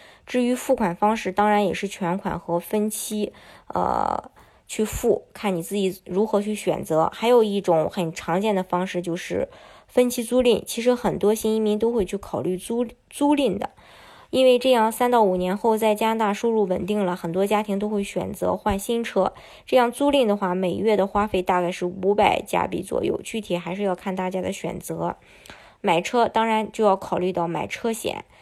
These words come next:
这个应该全世界都一样，所以我们来看看这个保费。呃，保险公司的系统会根据车型、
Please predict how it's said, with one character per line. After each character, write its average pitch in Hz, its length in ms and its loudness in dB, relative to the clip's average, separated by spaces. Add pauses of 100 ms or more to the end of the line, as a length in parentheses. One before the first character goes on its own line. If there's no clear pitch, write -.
(380)
这 247 160 4
个 196 280 6
应 208 160 0
该 208 160 4
全 202 240 -2
世 214 160 -2
界 196 120 2
都 202 200 2
一 170 80 -2
样， 175 240 4
所 202 180 -2
以 196 140 2
我 175 100 2
们 180 180 -2
来 175 160 -2
看 196 220 -8
看 180 140 -4
这 185 100 -6
个 185 140 -4
保 - 180 0
费。 - 320 -2 (720)
呃， 180 480 0 (760)
保 226 160 6
险 254 180 4
公 240 160 4
司 254 240 -2
的 208 300 6
系 - 240 -4
统 202 260 -2 (360)
会 226 120 2
根 240 300 4
据 226 220 2
车 - 260 2
型、 196 380 2